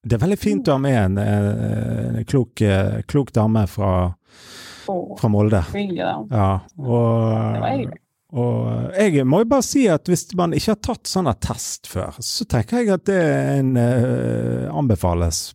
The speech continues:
Speaker 1: på
Speaker 2: Ja, det anbefales.
Speaker 1: Ja, litt sånn bare for å, eh, ka-, finne ut litt, kanskje tenke, jeg tenker jo generelt at det er bra å, eh, forstå
Speaker 2: Mm.
Speaker 1: seg selv,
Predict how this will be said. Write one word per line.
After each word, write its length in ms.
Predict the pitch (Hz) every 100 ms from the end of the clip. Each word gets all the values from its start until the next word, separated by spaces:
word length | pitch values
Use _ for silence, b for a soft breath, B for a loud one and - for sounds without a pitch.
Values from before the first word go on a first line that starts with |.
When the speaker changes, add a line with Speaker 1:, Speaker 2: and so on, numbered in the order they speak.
| -
Speaker 1:
på 100 | 123 113 113 110 110 107
Speaker 2:
Ja, 80 | 214
det 120 | 226
anbefales. 800 | 233 226 202 180 180 180 185 202 - -
Speaker 1:
Ja, 220 | 208 226
litt 240 | 240 226 208
sånn 180 | 220
bare 180 | 196 202
for 420 | - 226 190 175
å, 80 | 160
eh, 220 | 175 170
ka-, 440 | 165 - 170 156 156
finne 320 | - 185 196
ut 180 | 180 -
litt, 200 | 101 -
kanskje 480 | - 139 139 165 143
tenke, 500 | 131 156 170 - 147 120 B B B
jeg 80 | -
tenker 240 | 185 202 254
jo 80 |
generelt 480 | - 214 185 196 -
at 100 | 131
det 120 | 143 135
er 40 |
bra 280 | 160 110 104
å, 640 | 120 107 104 104 104 98 - _ _ b b b b _
eh, 360 | 117 117 123 127
forstå 360 | 101 - 170 151
Speaker 2:
Mm. 40 |
Speaker 1:
seg 180 | - 113
selv, 360 | - 110 85